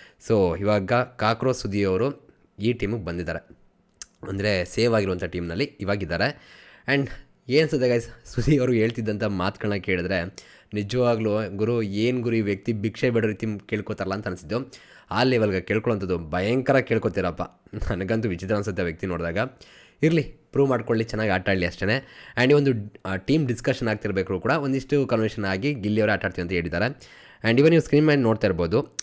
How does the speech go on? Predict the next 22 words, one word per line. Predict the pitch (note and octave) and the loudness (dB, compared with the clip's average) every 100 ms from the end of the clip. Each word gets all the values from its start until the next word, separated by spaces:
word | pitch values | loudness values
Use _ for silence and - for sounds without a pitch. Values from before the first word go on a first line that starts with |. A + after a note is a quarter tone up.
| - | -4
ಇಲ್ಲಿ | C#3 F3+ G3 | 0 4 4
ಒಟ್ಟು | A#2+ B2 - | 2 0 4
actually | A2 G#2+ D3 C3 | 4 2 0 2
ಎರಡು | A#2 G#2 C#3 | 2 2 2
ಟೀಮ್ | A#2+ A#2 A2+ | 2 2 2
ಇದು | G2+ | 0
ಬ್ಯಾಲೆನ್ಸಿಂಗ್ | E2+ G2+ B2 C#3 C3+ C3+ B2 | 0 0 0 -2 -2 -4 -4
ಟಾಸ್ಕ್ | - F#2+ - | -4 -6 -6
ಅಂತಲೇ | F#2+ F2+ | -8 -8
ಹೇಳ್ಬೋದು. | E2+ E2+ F2+ D3 - - - - - - | -8 -6 -2 -2 -4 -18 -20 -20 -20 2
So | |
ಇವಾಗ | C#3+ | 4
ನೋಡ್ತಾ | D3+ C3+ - | 6 4 6
ಇರ್ಬೋದು. | C3+ G2 F#2 A#2 - - _ _ _ _ _ _ A#2+ | 4 4 2 0 -6 -20 _ _ _ _ _ _ -2
And | B2+ | 0
ಇಲ್ಲಿ | C3 | 2
ನೀವು | D#3 | 4
ಅಬ್ಸರ್ವ್ | A#2 A#2+ D#3 | 4 4 4
ಮಾಡಿದ್ರೆ | C#3+ D#3 | 4 2
ಧ್ರುವಂತ್ | A2+ A2+ D3+ D#3+ - _ _ | 2 2 2 -2 -14 _ _
ತನ್ನ | - A2 A2 G#2 G2 F#2+ | -2 0 2 2 2 0
ಇದಕ್ಕೆ | G2 B2 B2+ | 0 -4 -2